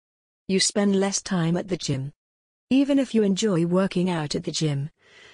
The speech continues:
you will still need time away and time to yourself so that you can relax and unwind with friends and family perhaps.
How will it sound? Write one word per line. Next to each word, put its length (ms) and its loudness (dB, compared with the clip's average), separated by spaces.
you 140 4
will 140 4
still 340 2
need 320 4
time 260 0
away 360 0
and 140 -4
time 320 -4
to 120 -4
yourself 400 -2
so 160 -2
that 200 -6
you 80 0
can 160 -2
relax 460 -2
and 100 -2
unwind 520 -2
with 100 0
friends 460 -4
and 120 -2
family 520 -2
perhaps. 580 -6